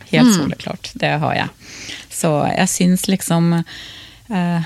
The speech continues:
Speaker 1: det er som jeg sier, følg disse kursmodulene, les gjennom, prøv å forstå, google gjerne litt ekstra. Det er, eh, det er mye å lære der ute,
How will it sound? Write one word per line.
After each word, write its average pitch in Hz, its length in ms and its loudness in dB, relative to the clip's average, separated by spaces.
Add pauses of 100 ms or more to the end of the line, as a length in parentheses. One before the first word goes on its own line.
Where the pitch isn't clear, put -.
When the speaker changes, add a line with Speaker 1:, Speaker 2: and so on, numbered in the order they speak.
(380)
Speaker 1:
det 175 60 -2
er 175 80 0
som 180 140 0
jeg 180 80 -2
sier, 175 240 -2
følg 190 540 0 (180)
disse 180 240 -2
kursmodulene, 165 960 0
les 170 720 2
gjennom, 170 380 2 (100)
prøv 170 400 2
å 175 80 0
forstå, 180 400 0 (800)
google 180 480 2
gjerne 170 300 4
litt 180 200 0
ekstra. 175 520 0 (200)
Det - 140 -4
er, - 380 -4
eh, 90 320 -4 (340)
det 175 80 -2
er 180 60 4
mye 185 340 4
å 175 60 0
lære 147 340 0
der 127 160 -2
ute, 143 360 -4